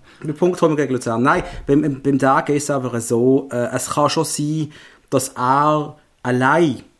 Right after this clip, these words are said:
und mit dem Philipp zusammen den Stutz nicht hat. Wäre auch logisch, er würde nicht auf sechzehn Millionen Franken ausgeben für einen maroden Verein. Aber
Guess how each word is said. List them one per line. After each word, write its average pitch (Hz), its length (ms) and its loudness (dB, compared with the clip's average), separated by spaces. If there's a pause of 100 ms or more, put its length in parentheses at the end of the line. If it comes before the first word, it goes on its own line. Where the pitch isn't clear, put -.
(380)
und 135 180 -2
mit 170 140 2
dem 160 140 2
Philipp 160 380 -2
zusammen 104 360 -2 (400)
den 117 60 -8
Stutz 135 380 -4
nicht 147 160 2
hat. - 320 -4
Wäre 123 240 -2
auch 117 120 -4
logisch, 123 360 -2
er 127 60 -2
würde 123 160 -4
nicht 127 80 0
auf 123 100 -6
sechzehn 123 340 -6
Millionen 120 140 -2
Franken 123 360 -4
ausgeben 117 420 -6 (460)
für 123 200 -6
einen 120 100 -2
maroden 120 380 -2
Verein. 117 440 -4
Aber 190 460 2